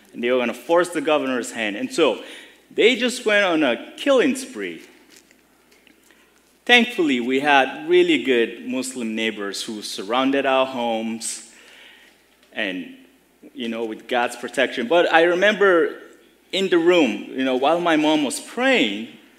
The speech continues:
I was thinking about the end. And I was thinking about all those,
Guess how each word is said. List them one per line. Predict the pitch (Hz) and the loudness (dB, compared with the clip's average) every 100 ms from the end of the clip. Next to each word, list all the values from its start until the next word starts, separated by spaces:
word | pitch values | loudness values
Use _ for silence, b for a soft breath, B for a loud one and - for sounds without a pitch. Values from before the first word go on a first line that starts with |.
| _ | _
I | 131 190 | -2 0
was | 254 - | 0 -2
thinking | 147 117 - 139 | -4 -4 -2 -2
about | 117 120 127 | 0 0 0
the | 208 | -2
end. | 269 285 131 87 - - - _ _ _ _ _ _ _ _ _ _ _ _ _ _ _ _ _ _ _ _ _ _ _ | 0 2 0 -4 -14 -20 -20 _ _ _ _ _ _ _ _ _ _ _ _ _ _ _ _ _ _ _ _ _ _ _
And | 151 139 135 | 4 4 0
I | 139 | -2
was | 202 226 - | 2 0 0
thinking | 202 180 202 | -6 -2 0
about | 170 151 139 - - | 2 2 0 -2 0
all | 185 196 | 2 4
those, | 185 180 - | 2 0 -4